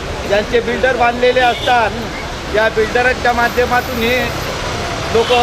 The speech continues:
भरपूर कमाई करतात. यांचं जर क-, हे काढलं माहितीचे अधिकारी खाली, तर यांच्या पलंगात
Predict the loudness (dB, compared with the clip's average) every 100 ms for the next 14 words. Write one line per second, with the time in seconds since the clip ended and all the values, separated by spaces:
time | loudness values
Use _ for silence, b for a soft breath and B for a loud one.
0 | 4 2 0 -4 -4 0 0 2 0 0
1 | 2 2 2 2 2 2 2 2 0 2
2 | 0 2 2 2 4 2 0 -4 -6 -6
3 | -6 -6 -6 -4 -6 -6 -6 -4 0 0
4 | 2 2 2 2 4 2 -2 -6 -6 -6
5 | -6 -6 -6 -6 -6 -8 -6 -4 0 0
6 | 0 -4 0 2 2 2 2 2 0 -6
7 | -8 -8 -6 -6 -2 -2 -2 0 0 2
8 | 0 0 -2 0 0 0 0 0